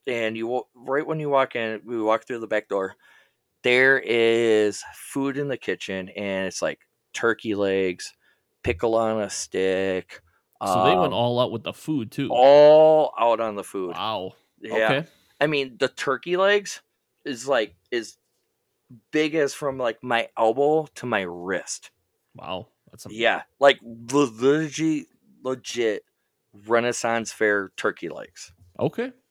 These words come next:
Speaker 1: Yeah. And it was
Speaker 2: Nice.
Speaker 1: so delicious, too.
Speaker 2: Mm-hmm.
Speaker 1: And as you're sitting there looking at the food, I mean, you had, um, like, olives, black and green olives, but they were, like, bigger than your thumb.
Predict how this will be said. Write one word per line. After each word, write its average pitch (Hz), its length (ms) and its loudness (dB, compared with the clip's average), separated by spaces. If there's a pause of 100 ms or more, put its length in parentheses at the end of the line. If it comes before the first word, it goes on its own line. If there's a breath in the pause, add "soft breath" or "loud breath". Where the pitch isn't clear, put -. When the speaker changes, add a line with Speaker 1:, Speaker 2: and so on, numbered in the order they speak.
(360)
Speaker 1:
Yeah. 101 640 -2
And 123 120 -4
it 143 80 0
was 143 160 0
Speaker 2:
Nice. - 20 -10
Speaker 1:
so - 440 0
delicious, 120 580 -6
too. 185 240 0 (520)
Speaker 2:
Mm-hmm. 117 200 -4 (1000 soft breath)
Speaker 1:
And 135 400 -2
as 143 200 0
you're 135 360 -2 (100)
sitting 151 320 -6
there 139 220 2
looking 135 240 -4
at 120 140 -6
the - 60 -6
food, 107 460 -2 (140)
I 107 140 -6
mean, 104 320 -10
you 110 140 -10
had, 107 540 -2 (100)
um, 98 360 0
like, 95 260 -12
olives, 104 560 -2 (840)
black 123 540 -2
and 117 160 -12
green 113 240 -8
olives, 98 460 -2 (320)
but - 160 -10
they 123 140 -2
were, 123 200 -2
like, 113 320 -4
bigger 135 420 0
than 107 240 -2
your 95 140 -6
thumb. 80 360 -4